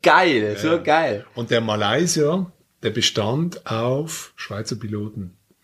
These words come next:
Speaker 1: Okay.
Speaker 2: Weil er wusste, wenn ich, wenn ich Asiaten oder Malaysier nehme und sage, ich möchte jetzt nach Sahnen, die fliegen nach Sahnen, kauen oder gestochen. Ein Asiate sagt nicht, "Nein, das mache ich nicht."
Speaker 1: Ja.
Speaker 2: Sonst verliert er das Gesicht.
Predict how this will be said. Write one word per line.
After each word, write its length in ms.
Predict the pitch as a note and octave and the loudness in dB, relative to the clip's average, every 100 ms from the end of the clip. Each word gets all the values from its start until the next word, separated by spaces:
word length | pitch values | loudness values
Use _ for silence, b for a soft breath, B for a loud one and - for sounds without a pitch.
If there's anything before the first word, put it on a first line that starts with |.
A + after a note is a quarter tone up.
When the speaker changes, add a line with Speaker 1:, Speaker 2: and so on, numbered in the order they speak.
| B B A2 | B B -2
Speaker 1:
Okay. 380 | C#3 - G2 B2 - | 0 0 -2 -2 -4
Speaker 2:
Weil 240 | G#2+ A2+ | 2 4
er 200 | A2+ G#2+ | 4 4
wusste, 520 | B2 F3+ - - B2 | 2 4 2 4 4
wenn 160 | B2+ B2+ | 4 4
ich, 300 | B2 G#2 - | 4 0 -2
wenn 140 | A#2+ | 0
ich 500 | B2 G#2 - - - - - | 0 -2 -6 -8 -10 -16 -10
Asiaten 560 | - A2+ A2+ G#2 D3+ D#3+ | -2 0 4 6 6 4
oder 160 | B2 | 2
Malaysier 520 | G#2+ G2+ G2 B2 D#3 E3 | 2 0 0 2 4 4
nehme 400 | B2+ C#3+ E3 D3 | 4 4 4 2
und 200 | B2 G#2 | 0 2
sage, 240 | A#2 A2 | 2 4
ich 120 | G#2 | 2
möchte 280 | G#2 G#2+ - | 0 -2 -2
jetzt 140 | G#2 | -6
nach 140 | F#2 E2 | -6 -4
Sahnen, 580 | - E2+ G2+ E3 G3 - _ _ _ _ - | -4 -2 0 2 0 -4 _ _ _ _ -12
die 140 | G2 E2 | -10 -6
fliegen 440 | - A2 A#2+ A#2+ | -2 0 2 2
nach 200 | A#2 A#2 | 0 -2
Sahnen, 640 | - G#2+ G#2+ D#3 C#3 F2 - - | -2 -2 0 0 0 -2 -10 -6
kauen 400 | - A2+ E3 D#3+ | 2 6 8 6
oder 140 | D3+ | 4
gestochen. 560 | - - B2+ D3 E3 A#2 - _ _ b b b b | 2 2 0 0 -4 -4 -8 _ _ b b b b
Ein 140 | G#2 | -2
Asiate 580 | G#2+ G#2+ G2+ A2 F#3+ C3 | 2 4 6 6 4 2
sagt 280 | G#2 A2+ A2 | 4 2 4
nicht, 280 | C3 B2+ - | 0 0 0
"Nein, 280 | G2 A2+ | 2 4
das 160 | C#3 C3 | 4 2
mache 260 | B2+ B2 B2 | 2 0 -2
ich 140 | - | -2
nicht." 480 | B2+ A2+ - - - | -2 -2 -6 -14 -4
Speaker 1:
Ja. 220 | F2+ F#2+ - | -2 -2 -4
Speaker 2:
Sonst 260 | - D#2+ | -8 -6
verliert 340 | - F2 F2+ G2+ | -8 -6 -4 -4
er 60 | |
das 180 | G2 F#2+ | -4 -4
Gesicht. 540 | - G#2 F3 D#3 - | -2 2 2 2 -6